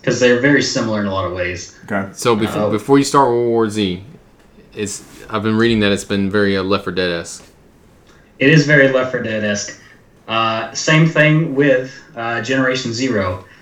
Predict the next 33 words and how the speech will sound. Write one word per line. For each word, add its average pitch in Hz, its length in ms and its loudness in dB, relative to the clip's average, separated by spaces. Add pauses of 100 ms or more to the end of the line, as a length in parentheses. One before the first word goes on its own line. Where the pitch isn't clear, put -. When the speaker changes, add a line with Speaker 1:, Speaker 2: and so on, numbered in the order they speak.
(300)
Speaker 1:
They 113 180 0
are, 110 300 0
uh, 98 340 -4 (560)
now, 113 180 -2
well, 147 160 0
I 170 60 8
guess - 160 4
I'll 104 80 -2
talk 104 160 -2
about 98 160 -4
them 98 100 -6
independently. 98 480 -4
World 170 180 6
War 156 140 6
Z, 120 340 0
you're 120 300 -2
a 107 120 -4
third 123 260 0
person. 135 500 0 (280)
It 143 80 2
is 156 100 6
very 143 320 2
pretty, 147 240 -2
but, 113 300 -4 (680)
uh, 98 400 -6 (1300)
it's, 139 280 -8
it's 143 160 -8
much 165 240 0
harder 127 400 -2
than 113 120 -10
Left 110 200 -10
four 107 100 -10
Dead. 98 300 -6